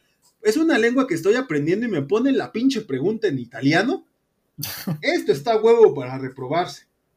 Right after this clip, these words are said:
Speaker 2: Ok.
Speaker 1: Total.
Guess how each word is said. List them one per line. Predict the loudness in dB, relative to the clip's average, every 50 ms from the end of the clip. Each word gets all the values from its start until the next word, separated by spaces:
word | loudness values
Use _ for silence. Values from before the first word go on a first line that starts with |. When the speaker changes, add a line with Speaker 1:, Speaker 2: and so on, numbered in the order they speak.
| _ _ _ _ _ _ _ _ _ _ _ -16
Speaker 2:
Ok. | -16 -16 -16 -16 -14 -14 -14 -14 -16 _ _ _ _ _ _ _ _ _ _ _ _ _ _ _ _ _ _ _ -20 -18 -18 -18 -20 _ _ _ _
Speaker 1:
Total. | -14 -8 -4 -2 -2 -2 -4 -6